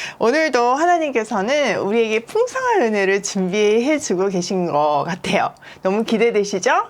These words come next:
<laughs> 자, 오늘 본문은요, 유대인들의 경건의 키워드인 구제, 기도, 금식에 대한 이야기입니다. 이들은 이 세 가지를 굉장히 잘 지켜서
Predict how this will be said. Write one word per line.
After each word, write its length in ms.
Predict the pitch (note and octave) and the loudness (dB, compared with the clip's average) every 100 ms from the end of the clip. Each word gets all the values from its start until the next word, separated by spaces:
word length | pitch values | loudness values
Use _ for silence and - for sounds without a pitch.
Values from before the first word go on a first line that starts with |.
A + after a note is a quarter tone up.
| - | -4
<laughs> 1200 | A#3+ A#3+ C4+ B3 - - D5+ B4+ - - - - | -2 0 0 0 -2 -4 -4 -8 -10 -20 -20 -4
자, 180 | B3 - | -2 2
오늘 340 | A#3 C4+ D4 | 2 2 0
본문은요, 760 | G#3 G#3+ A#3 G#3+ F#3+ C4 G#3+ - | 0 0 0 0 0 0 0 -2
유대인들의 1120 | G#3+ B3 D4 E4+ F4 E4 D4 C#4+ C#4 C4+ C4 | 0 2 2 2 0 0 0 2 2 2 0
경건의 760 | C4 G3 G#3 A#3 C4 C4 B3 A#3+ | -2 -4 -2 0 0 0 0 -2
키워드인 840 | - F#4 F4+ C#4+ G#3+ F#3+ A#3 F3 E3 - - | -2 0 2 2 0 0 0 -2 -4 -12 -16
구제, 760 | - G3+ F#3 G#3 G#3+ C#4 F#4 F4 - | -8 -4 0 2 2 2 0 -6 -10
기도, 840 | - G#3+ G3 G3+ B3 F4 G#4+ A#4 - | -4 -2 2 2 4 4 2 -2 -2
금식에 460 | B3 A#3+ F4 E4+ | 0 2 2 2
대한 420 | C4 G3 G3 G3 F3 | 2 2 0 -2 0
이야기입니다. 680 | G3 C#4 G#3 D3 C3+ F2 - - - - - - - | 0 0 -2 -4 -2 -4 -4 -12 -18 -18 -16 -16 -4
이들은 540 | B3 B3 D4 F#4 D#4+ | 0 2 2 2 2
이 260 | G#3 D#4 E4 | 0 0 0
세 160 | F4+ | 0
가지를 760 | G4 G4+ G4 C#4 B3 C4 C4+ B3+ | 2 2 0 0 2 2 2 0
굉장히 680 | C4 C#4+ D#4 F4+ F4 F4 F4 | -2 -2 0 0 2 2 0
잘 260 | C4+ A#3+ | 0 0
지켜서 760 | A#3 - - B3 A#3 G3 B3 | -2 -2 0 0 0 0 2